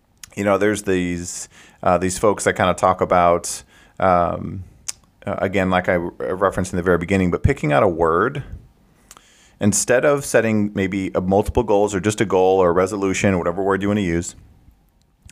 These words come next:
but create this vision of the life that you want to be living or the relationship you want to have or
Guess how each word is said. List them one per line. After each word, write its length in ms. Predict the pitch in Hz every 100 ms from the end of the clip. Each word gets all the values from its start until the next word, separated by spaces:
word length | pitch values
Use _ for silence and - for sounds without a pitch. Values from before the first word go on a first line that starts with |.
| -
but 160 | 104
create 280 | - 123 139
this 160 | 127 110
vision 580 | 92 92 82 87 95 98 - - - - - _ _ -
of 180 | 107 95
the 100 | 101
life 360 | 90 95 104
that 140 | - -
you 100 | 92
want 220 | 92 -
to 80 | 87
be 140 | 87
living 360 | 85 82 85 85
or 320 | 87 82 82
the 160 | 82 85
relationship 600 | 85 87 90 90 - -
you 100 | 92
want 180 | 87 85
to 100 | 87
have 440 | 90 85 82 80 -
or 500 | 90 85 85 82